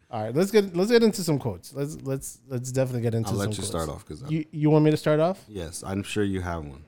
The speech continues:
Speaker 1: I do have one. All right. So the first one, uh, I'll do, I'll do one. I'll do one this time around. I'll just do one. So this one is by,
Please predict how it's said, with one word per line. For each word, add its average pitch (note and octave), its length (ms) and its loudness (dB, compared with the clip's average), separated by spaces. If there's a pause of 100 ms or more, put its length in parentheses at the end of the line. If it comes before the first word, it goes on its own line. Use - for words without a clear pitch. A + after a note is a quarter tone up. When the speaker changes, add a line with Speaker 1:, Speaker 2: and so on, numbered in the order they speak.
(120)
Speaker 1:
I C#3 240 2
do C#3 460 0
have A#2+ 280 2
one. G#2+ 480 -4 (640)
All B2 140 -6
right. A2 200 -10
So D3+ 300 2
the C#3 140 2
first B3 440 6
one, D3 460 0 (760)
uh, C3+ 60 -4
I'll D3 260 4
do, C#3 240 -4
I'll C#3 100 0
do C#3 160 0
one. - 180 -12
I'll G#2+ 80 -6
do A2 120 -6
one G2 200 -8 (140)
this B2+ 140 -14
time A2+ 180 -2
around. G2 220 -10
I'll G#2 80 -10
just G#2 240 -12
do G2+ 100 -16
one. A1+ 220 -20 (960)
So D3 160 0
this F#3+ 240 2
one G#3 140 4
is E3+ 120 4
by, C#3+ 540 4